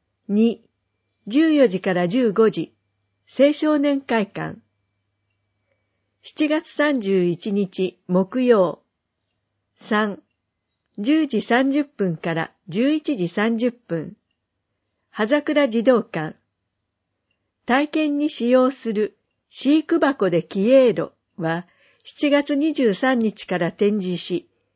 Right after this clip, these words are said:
最終日に中を開けて、中に入れた生ゴミがどのように変化したか様子を見ます。問い合わせ、環境課、内線四五三。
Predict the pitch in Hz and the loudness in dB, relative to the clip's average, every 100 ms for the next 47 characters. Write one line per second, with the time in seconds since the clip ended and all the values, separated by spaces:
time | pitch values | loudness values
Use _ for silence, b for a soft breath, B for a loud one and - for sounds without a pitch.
0 | _ - 269 302 - 320 262 185 170 175 | _ 0 0 0 -2 -2 0 0 -2 -6
1 | _ 196 254 294 233 180 170 190 185 - | _ -2 0 0 2 2 0 -4 -6 -4
2 | 185 - _ _ _ _ 214 262 285 233 | -6 -8 _ _ _ _ 0 0 0 2
3 | 202 175 202 233 240 214 208 214 214 202 | 4 6 6 4 2 2 2 0 0 0
4 | 185 190 - _ 190 277 302 262 226 185 | 0 -2 -4 _ 2 4 4 4 4 4
5 | 180 254 277 - 190 - - 185 160 - | 2 2 0 0 -2 -2 -6 -4 -4 -4
6 | - 196 240 - 262 233 208 185 185 - | 2 2 2 0 2 2 2 2 0 -2
7 | - - _ _ _ _ _ _ _ _ | -12 -20 _ _ _ _ _ _ _ _
8 | _ _ _ 247 285 277 277 247 269 - | _ _ _ 4 4 4 0 0 -2 -4
9 | 208 - _ 220 262 254 247 226 - 180 | -4 -6 _ -2 -2 0 0 0 0 -6
10 | - _ _ _ _ _ _ 190 240 254 | -6 _ _ _ _ _ _ 0 0 -2
11 | - 214 185 - _ - 220 294 294 285 | -4 -2 -4 -10 _ 0 2 2 2 4
12 | 247 180 - 175 180 277 | 4 4 -2 -2 -2 -6